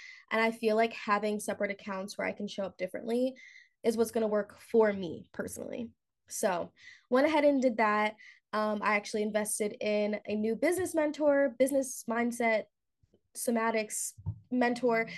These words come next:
She does all the things. I'm obsessed with her. Um, sh-, I'm hoping that I will have her on the podcast one day soon. Um, so yeah, I'm gonna be talking a little bit more about my journey with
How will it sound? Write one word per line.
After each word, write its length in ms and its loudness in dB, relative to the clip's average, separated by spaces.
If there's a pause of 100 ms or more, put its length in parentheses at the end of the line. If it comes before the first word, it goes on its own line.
(160)
She 160 2
does 260 8
all 200 8
the 120 2
things. 420 2
I'm 300 2
obsessed 360 -6
with 80 -2
her. 320 2 (400)
Um, 240 4
sh-, 160 -10
I'm 140 4
hoping 360 2
that 120 4
I 80 4
will 100 0
have 220 0
her 100 -2
on 120 -4
the 60 0
podcast 540 -2
one 140 0
day 160 2
soon. 480 0 (440)
Um, 540 4 (720)
so 560 6 (400)
yeah, 280 0 (120)
I'm 140 -2
gonna 120 4
be 100 0
talking 280 0
a 20 2
little 140 2
bit 100 -4
more 120 -2
about 280 -4
my 120 -2
journey 320 -4
with 160 -6